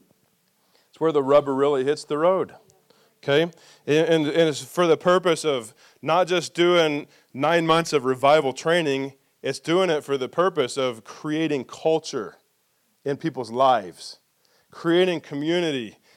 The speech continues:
so that, so that we're pressing into one another, we're going after things together, right? Seeking God together. And so it, it's a practicing and pursuing breakthrough together where, where people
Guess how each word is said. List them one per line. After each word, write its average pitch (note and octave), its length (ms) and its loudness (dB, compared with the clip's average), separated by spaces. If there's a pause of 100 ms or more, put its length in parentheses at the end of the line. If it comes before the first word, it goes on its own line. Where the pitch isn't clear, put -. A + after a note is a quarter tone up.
so D#3+ 260 -2
that, D3+ 300 2
so E3 180 -4
that D3+ 300 0 (260)
we're C#3+ 360 6
pressing D#3+ 580 0
into D3+ 240 0
one C3 200 0
another, B2 260 0
we're A#2 80 -4
going C#3 380 0
after C#3+ 300 -2
things C3 300 -4
together, A2 500 -2
right? A2+ 320 -4 (220)
Seeking F3 600 -6
God D3 340 6
together. B2 520 -2 (440)
And D#3+ 240 2
so E3+ 320 6 (260)
it, E3+ 220 4
it's E3 160 -2
a D#3 80 2
practicing F3+ 680 0
and C#3+ 100 -4
pursuing E3 600 -4
breakthrough D#3 540 0
together C#3 600 0
where, C3+ 280 2 (260)
where C#3 180 2
people D#3+ 640 2